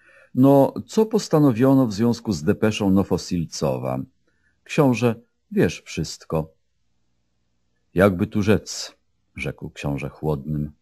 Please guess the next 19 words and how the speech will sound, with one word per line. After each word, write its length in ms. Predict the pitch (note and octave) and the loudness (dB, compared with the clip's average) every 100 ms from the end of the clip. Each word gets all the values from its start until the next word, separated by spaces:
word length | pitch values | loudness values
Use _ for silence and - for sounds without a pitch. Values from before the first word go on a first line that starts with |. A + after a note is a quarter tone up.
| _ | _
znudzonym 600 | D2 C#2 C2 C#2 A#1+ A#1+ | -10 -8 -6 -8 -8 -10
tonem. 460 | - A#1+ A2+ - - _ _ _ _ _ _ _ | -10 -10 -10 -12 -16 _ _ _ _ _ _ _
„Co 160 | - D2+ | -10 -8
postanowiono?” 720 | - D#2+ F2+ G#2 A#2 G2 D2 - _ _ _ _ _ _ _ | -6 -4 0 2 4 2 0 -8 _ _ _ _ _ _ _
„Postanowiono, 680 | D2+ - F2 F2 A#2+ C3+ A2+ | -10 -2 0 2 2 2 2
że 340 | G#2 G#2+ G#2+ - - | 2 2 0 -6 -6
Bonaparte 1040 | E2 D2 F#2 F2+ F2+ A2 C3+ C3+ D3+ D#3 - _ _ _ _ | -4 0 2 2 2 2 2 0 0 0 0 _ _ _ _
spalił 540 | - - F#2+ D#2+ D2+ | -20 2 4 4 0
za 120 | D2 | -4
sobą 300 | - D2 C#2 | -4 -6 -4
mosty, 500 | C#2+ B2 - - F3+ - _ _ _ _ | -2 -2 -4 -4 -4 -4 _ _ _ _
a 120 | F3 | 0
my, 280 | E3+ D3 F#3 - | 2 2 0 -4
zdaje 340 | - C3+ C3 | -2 0 0
się, 220 | - B2 A#2 _ _ - | -2 -2 -4 _ _ -8
gotowiśmy 840 | - F#2+ G#2 F2 E2 F2 E2 D#2+ | -4 0 0 -2 -4 -4 -2 -2
spalić 840 | - - - C#2+ C2+ C#2 - - - | -6 -8 -2 -2 -4 -10 -14 -18 -12
i 200 | D2 C#2+ | -8 -4
nasze.” 500 | D#2+ E2 - - C#2+ | -2 -2 -4 -12 -16